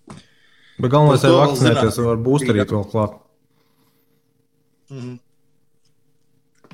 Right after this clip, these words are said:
Speaker 1: Tā, labi, nākamais. Mūsu politiskie konkurenti sāk uzdarboties priekšvēlēšanu sezonā. Šlesers braukā ar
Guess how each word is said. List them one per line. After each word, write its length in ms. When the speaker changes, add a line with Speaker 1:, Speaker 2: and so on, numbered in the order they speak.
Speaker 1:
Tā, 160
labi, 340
nākamais. 540
Mūsu 280
politiskie 480
konkurenti 720
sāk 300
uzdarboties 720
priekšvēlēšanu 800
sezonā. 540
Šlesers 600
braukā 340
ar 100